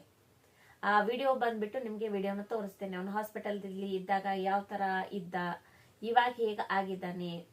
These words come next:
ಅಂತ ತೋರಿಸ್ತೇನೆ ನಿಮ್ಗೆ. ನೋಡಿ, ಅವನು, ಆ, ಅಂದ್ರೆ ನಮ್ದು ಹಾಸ್ಪಿಟಲ್ ಬೇರೆ ಇತ್ತು, ಅವನಿಗೆ ಬೇರೆ ಹಾಸ್ಪಿಟಲ್ಗೆ ಶಿಫ್ಟ್ ಮಾಡಿದ್ರು. ಅವಾಗ, ಆ,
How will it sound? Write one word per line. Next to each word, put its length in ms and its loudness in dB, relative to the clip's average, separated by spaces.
ಅಂತ 240 -6
ತೋರಿಸ್ತೇನೆ 640 -4
ನಿಮ್ಗೆ. 480 -18
ನೋಡಿ, 200 -4
ಅವನು, 480 2
ಆ, 380 6
ಅಂದ್ರೆ 840 2
ನಮ್ದು 300 2
ಹಾಸ್ಪಿಟಲ್ 540 0
ಬೇರೆ 300 0
ಇತ್ತು, 220 -4
ಅವನಿಗೆ 400 -2
ಬೇರೆ 280 2
ಹಾಸ್ಪಿಟಲ್ಗೆ 680 -4
ಶಿಫ್ಟ್ 320 -10
ಮಾಡಿದ್ರು. 440 -6
ಅವಾಗ, 220 -8
ಆ, 280 2